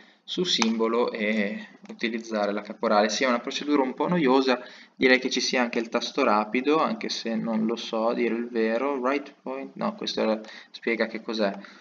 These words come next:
Forse c'è un tasto rapido, forse im-, lo sapete anche impostare, comunque sia la procedura base è questa. E se invece volete utilizzare la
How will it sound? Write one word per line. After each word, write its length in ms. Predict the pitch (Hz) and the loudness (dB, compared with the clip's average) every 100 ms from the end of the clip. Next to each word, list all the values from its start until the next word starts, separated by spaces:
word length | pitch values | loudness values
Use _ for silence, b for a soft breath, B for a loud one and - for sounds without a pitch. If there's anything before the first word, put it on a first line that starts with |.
| B B B B B | B B B B B
Forse 320 | - 180 170 | 8 10 10
c'è 160 | - 156 | 8 8
un 100 | 151 | 10
tasto 300 | 160 156 170 | 8 8 10
rapido, 420 | 156 160 139 127 | 12 12 10 6
forse 340 | 113 123 117 120 | 6 4 2 -2
im-, 160 | 117 - | -4 -8
lo 160 | 123 117 | -4 -2
sapete 420 | 123 117 120 117 | -2 0 2 2
anche 260 | 117 117 | 0 -2
impostare, 720 | 120 117 135 - 123 117 113 110 | -6 -2 -2 4 8 10 8 4
comunque 320 | 123 123 135 | 0 2 2
sia 200 | - 120 | 6 6
la 100 | 120 | 4
procedura 480 | 123 135 120 120 117 | 0 -2 0 2 4
base 360 | 110 110 110 | 4 4 2
è 60 | 107 | 4
questa. 440 | 135 123 - - - B B B B B B B | 6 6 4 -6 -16 B B B B B B B
E 320 | - 131 127 131 | 2 6 6 6
se 140 | 147 | 4
invece 320 | 151 180 190 | 6 6 6
volete 720 | 170 143 135 135 123 123 107 - - - _ _ _ _ - | 8 8 8 8 8 6 2 -8 -18 -20 _ _ _ _ -14
utilizzare 800 | 135 131 123 120 120 135 131 117 | -6 0 0 0 6 8 8 6
la 380 | 120 117 - | 4 2 2